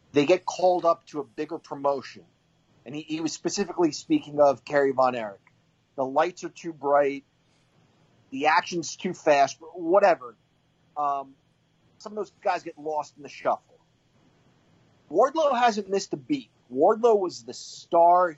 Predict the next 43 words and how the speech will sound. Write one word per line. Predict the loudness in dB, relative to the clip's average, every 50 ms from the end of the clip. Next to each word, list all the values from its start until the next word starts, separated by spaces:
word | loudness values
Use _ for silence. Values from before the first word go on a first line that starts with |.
| _ -14
here | -12 -10 -10 -10
in | -10 -14 _ _
Pittsburgh. | -12 -12 -12 -6 -2 0 0 0 0 -4 _ _ _ _ _ _ _ _ _ -18
The | -18
few | -14 _ -8 -8 -4
times | 0 2 2 2 2 0
we've | -4 -8 -8
seen | -8 -4 -2 -2
him | -2 -2
in | -2
the | -4 -4
ring, | 0 0 2 0 0 -2 -6 -14 -20 _ _ _ _ _ _ _ _ _ _ -20 -20 -20 -16
he | -8 -2 2 4
hasn't | 4 4 4 2 -2 0
missed | 0 0 0 0 -2
a | -2
beat, | 0 0 0 0 -2 -4 _
guys. | 0 2 4 4 2 0 -2 -8 -14 -16 _ _ _ _ _ _ _ _ _ _ _ _ _ _ -12
We | -4 -2 0 2 4
were | 2 2 0
saying | -2 -2 0 2 2 2 0 -2 -4
that | -4 -4 -4
we | -2 -2
don't | 0 -2 -2 -4 -8
see | -14 -14 -12 -12 -10 -8 -8 -10 -10 -12 _ -8 -8
enough | -8 -8 -6 -2 0 2 2 0 -2 -8
of | -12 -12 -6
what | -2 -2 -2 -2
he | -2 -8 -14
can | -12 -12 -12 -8
do. | -4 -2 0 2 2 0 -2 -4 _ _ _ _ _ _ _ _ _ _ _ -8
We've | -8 -8
seen | -8 -8 -6 -6
him | -4 -2
in | -2 -4
a | -4
few | -4 -6 -8 -6 -4
different | -4 -2 -2 -2 -2 0
matches. | 0 0 0 0 -2 -4 -6 -6 -6
We | -8 -12
saw | -10 -4 0 2 2 2
him | 2 -2
against | -4 -2 -2 -2 -2 -4 -8 -16